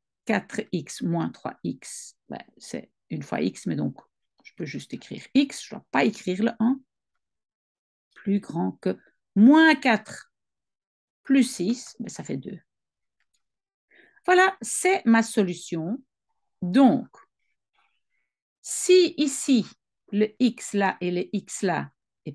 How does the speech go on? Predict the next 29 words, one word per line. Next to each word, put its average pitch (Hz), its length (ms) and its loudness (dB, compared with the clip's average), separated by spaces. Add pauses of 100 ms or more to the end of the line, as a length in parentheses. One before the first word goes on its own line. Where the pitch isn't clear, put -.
plus 269 160 2
grand 180 240 -2
que 156 100 -8
deux, 170 480 0
ben, 147 180 -8 (180)
dans 359 220 0
ce - 160 -6
cas-là, 165 460 -4 (120)
le 175 100 -4
carré - 380 -8
est - 80 -16
plus 156 180 -10
grand, 139 260 -8 (260)
le - 140 -4
périmètre 262 520 6
du 190 100 -4
carré 180 280 -6
est - 100 -20
plus 156 140 -14
grand 202 320 -6 (480)
que 403 100 2
le 381 180 4
périmètre 254 500 4
du 175 160 -6
triangle. - 540 -8
Bien, 269 440 4 (760)
euh, 240 200 4 (720)
ré-, - 360 -6
euh, 220 100 0